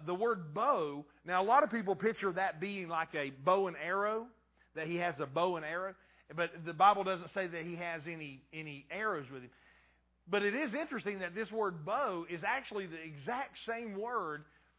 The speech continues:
that comes from the exact same root word as the word rainbow in Genesis chapter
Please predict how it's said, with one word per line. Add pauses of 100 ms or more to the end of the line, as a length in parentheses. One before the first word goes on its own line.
(140)
that
comes
from
the
exact
same
root
word (340)
as
the
word
rainbow
in
Genesis
chapter